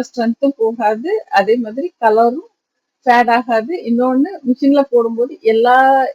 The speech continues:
இதோட அழுக்கு கலர் எல்லாம் சேர்ந்து கலர் ஃபே-,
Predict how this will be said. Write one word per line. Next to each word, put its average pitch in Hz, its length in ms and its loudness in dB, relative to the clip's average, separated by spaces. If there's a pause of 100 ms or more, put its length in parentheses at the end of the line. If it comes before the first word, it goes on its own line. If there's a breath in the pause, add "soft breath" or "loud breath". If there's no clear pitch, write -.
இதோட 262 280 2 (300)
அழுக்கு 233 260 2 (120)
கலர் 226 280 2
எல்லாம் 233 320 0
சேர்ந்து 233 340 -2 (120)
கலர் 226 340 0
ஃபே-, 214 220 -4